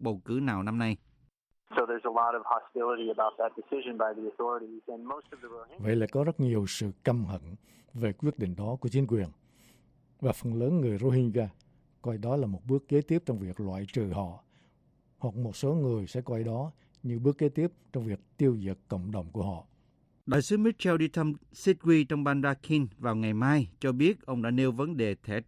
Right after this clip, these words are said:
Speaker 1: trắng và vấn nạn của người Rohingya với chính quyền Myanmar trên cơ sở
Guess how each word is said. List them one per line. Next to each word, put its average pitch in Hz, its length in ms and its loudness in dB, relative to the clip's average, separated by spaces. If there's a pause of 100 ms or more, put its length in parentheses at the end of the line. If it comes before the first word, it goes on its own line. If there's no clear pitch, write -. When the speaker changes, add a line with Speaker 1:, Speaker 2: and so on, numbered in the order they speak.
Speaker 1:
trắng 160 340 0
và 135 120 0
vấn 127 240 -2
nạn 98 240 -2
của 123 120 -6
người 120 180 2
Rohingya 120 580 0 (380)
với 127 160 2
chính 147 240 -4
quyền 92 280 -2
Myanmar 117 440 0 (560)
trên 143 180 4
cơ 151 140 2
sở 120 200 0